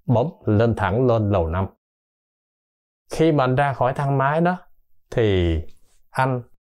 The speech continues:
quẹo phải liền nha. Quẹo phải, quẹo phải đi tới cuối dãy đó đó. Anh dừng lại, mé bên tay phải.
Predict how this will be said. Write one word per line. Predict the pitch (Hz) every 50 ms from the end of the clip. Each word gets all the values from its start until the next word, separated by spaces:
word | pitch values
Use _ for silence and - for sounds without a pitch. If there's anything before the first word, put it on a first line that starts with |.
| _ _ _ _ _ _ _ _ _ _ _ _ _ _ _
quẹo | - 117 110 123 127
phải | 107 131 123 135 175
liền | 175 147 135 120
nha. | 113 139 135 117 - - _ _ _ _ _ _ _ _ _ _ _ -
Quẹo | - 110 131 123
phải, | 123 120 110 131 175 175 - - _ _ _ _ _ _ _ _ _ _ -
quẹo | 123 120 131
phải | 127 117 113 107 117 139
đi | 147 147 139 135 131 131
tới | - 135 139 151 170 196 196 190 - _ _ _ _ _ _ _ -
cuối | - 156 180 226 247 233 180
dãy | 131 110 107 117 147 175
đó | 185 196
đó. | 185 202 185 156 - _ _ _ _ _ _ _ _ _ _ _ _ _ _ _ _ _ _ _ _ - -
Anh | - 123 127 123
dừng | 117 110 104 110 98
lại, | 98 95 101 110 110 - -
mé | 117 123 160
bên | 180 160 147 139
tay | 131 135 135
phải. | 131 - 120 101 98 110 151 165 180